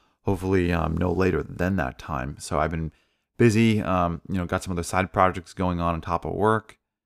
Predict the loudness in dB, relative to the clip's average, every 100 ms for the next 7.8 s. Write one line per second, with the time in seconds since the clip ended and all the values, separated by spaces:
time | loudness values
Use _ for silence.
0 | _ _ _ _ -6 -4 -4 -4 -2 -2
1 | -4 -10 -12 -6 -2 -2 -2 -4 -6 -8
2 | -8 -8 -8 -2 4 4 4 0 -2 -2
3 | _ -12 -10 -8 -4 -2 -2 -4 _ _
4 | _ 0 2 2 0 -2 0 2 2 0
5 | -2 -2 -4 -2 -2 -2 -4 -6 -6 -8
6 | -4 -2 -2 -4 -8 -12 -10 -4 0 0
7 | -2 -4 -4 -4 0 2 0 0